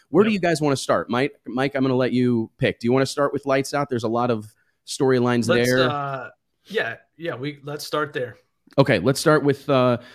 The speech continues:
Speaker 1: Lights Out. First off, overall impression. I mean, we can go around the room. I think that this was, like, the most, it felt like this was, um, and maybe not entirely for all the right reasons, but there was a lot of social media fodder about Lights Out thirteen,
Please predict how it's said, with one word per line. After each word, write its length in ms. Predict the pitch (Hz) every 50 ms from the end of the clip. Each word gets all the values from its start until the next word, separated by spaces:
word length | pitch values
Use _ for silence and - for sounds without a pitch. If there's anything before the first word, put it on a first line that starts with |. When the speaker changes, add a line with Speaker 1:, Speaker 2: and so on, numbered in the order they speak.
| - - _
Speaker 1:
Lights 380 | - 123 127 123 113 - - 120
Out. 200 | 104 104 - -
First 320 | - 214 196 - - -
off, 280 | 151 143 131 127 - - -
overall 580 | 139 139 143 143 139 135 131 127 127 123 120 117
impression. 560 | - 110 110 - 139 123 113 - - 101 101
I 40 | 98
mean, 120 | 107 110
we 80 | 120 131
can 100 | 131 123
go 200 | 127 127 127 127
around 300 | 120 120 120 120 117 117
the 60 | 107
room. 380 | 98 117 127 123 120 120 113 - - - - - - - -
I 60 | 143
think 220 | 135 - 233 226
that 140 | 240 220 -
this 120 | 214 202 -
was, 160 | 185 165 143
like, 200 | 151 135 - -
the 80 | 123
most, 600 | 113 113 120 135 143 147 - - - - - - - _ _ _ _ _ _ _ _ _ _ _ _ _ _ _
it 180 | 139 135 - -
felt 280 | - - 190 214 185
like 160 | 196 160 120
this 180 | 156 151 - -
was, 420 | 143 143 135 131 123 117 107 110
um, 420 | 123 120 113 110 107 107 104 104 - 135
and 80 | 139
maybe 200 | 156 196 220 220
not 200 | 170 151 139 131
entirely 440 | 117 117 - 131 131 135 131 120 107
for 140 | - - 113
all 140 | 123 123 113
the 100 | 110 104
right 220 | 107 104 101 -
reasons, 320 | 127 131 123 104 104 98
but 140 | 92 107 -
there 100 | - 143
was 140 | 160 143 131
a 40 | 117
lot 220 | 113 127 127 127
of 80 | 120 -
social 300 | - 127 120 - 123 110
media 260 | 110 110 101 98 92
fodder 420 | - 98 92 92 90 90 87 87 -
about 280 | 98 90 98 98 95 -
Lights 280 | 98 101 95 - -
Out 180 | 107 90 90 -
thirteen, 540 | - 95 90 - - - 104 95 90 92